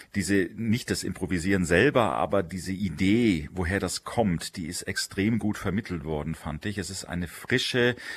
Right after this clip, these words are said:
die auch noch mal deutlich über dem ist, was etwa Simon Rattle viele Jahre lang dort dirigiert hat, was dieses Repertoire jetzt betrifft. Und also das ist für mich eindeutig so, dass Petrenko unbedingt mehr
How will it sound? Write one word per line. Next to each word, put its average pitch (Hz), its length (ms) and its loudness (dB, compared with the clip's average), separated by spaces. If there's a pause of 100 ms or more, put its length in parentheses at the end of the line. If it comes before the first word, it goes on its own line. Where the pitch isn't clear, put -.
(200)
die - 180 2
auch 107 320 4
noch 110 220 -2
mal 95 320 2
deutlich 104 500 2
über 98 160 -2
dem 92 240 -2
ist, - 180 -6
was 92 140 -6
etwa 85 260 -6
Simon 85 380 -2
Rattle 98 280 2
viele 104 220 -4
Jahre 95 300 -2
lang 85 260 -4 (300)
dort 92 220 -4
dirigiert 90 520 -4
hat, 90 280 -2
was 78 180 -6
dieses 85 320 -6
Repertoire 82 460 0
jetzt 87 260 -4
betrifft. - 540 -6 (360)
Und 95 440 -2
also 87 160 -6 (100)
das - 240 -2
ist - 340 -6
für 101 160 -2
mich 90 380 -2
eindeutig 101 560 2
so, 101 280 -2
dass 95 240 -2
Petrenko 104 520 -4
unbedingt 107 640 -2
mehr 101 560 0